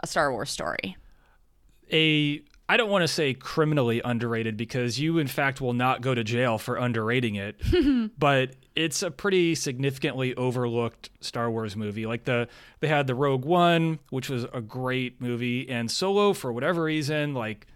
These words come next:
Speaker 2: I don't know, marketing, people didn't like the idea of someone who wasn't Harrison Ford being Han Solo.
Speaker 1: Yeah.
Speaker 2: But it's a really good movie and, like, was gonna set up a really fun sequel.
Speaker 1: Mm-hmm.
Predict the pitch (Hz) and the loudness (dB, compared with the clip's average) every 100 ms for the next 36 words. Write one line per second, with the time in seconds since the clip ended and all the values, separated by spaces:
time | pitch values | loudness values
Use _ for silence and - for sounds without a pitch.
0 | - - _ - 160 139 117 156 170 170 | -20 -20 _ 0 2 2 0 0 0 0
1 | 160 139 151 147 143 117 127 135 147 131 | -2 -2 -4 -2 -4 -4 -6 -4 -4 -4
2 | 131 131 120 113 143 127 120 127 120 127 | 0 0 -2 -4 -4 -4 -4 -2 -2 -4
3 | 131 127 120 123 107 123 123 113 120 117 | -6 -6 -4 -8 -6 -4 -4 -4 -4 -4
4 | 120 110 - 120 117 117 147 139 151 - | -4 -6 -4 -2 -2 -2 -6 -8 -10 -2
5 | 165 214 185 165 165 151 135 120 139 117 | 0 0 0 2 2 2 -2 -2 -2 -4
6 | 104 107 127 127 123 - 139 127 135 117 | -6 -6 -6 -6 -8 -10 -8 -8 -8 -4
7 | 190 151 - 143 156 - - 120 131 139 | -2 -2 -2 0 0 -4 -10 -6 -4 -4
8 | 123 - 143 110 - 247 170 107 104 185 | -4 -4 -6 -4 -4 -6 -4 -6 -6 -6
9 | 185 170 | -6 -6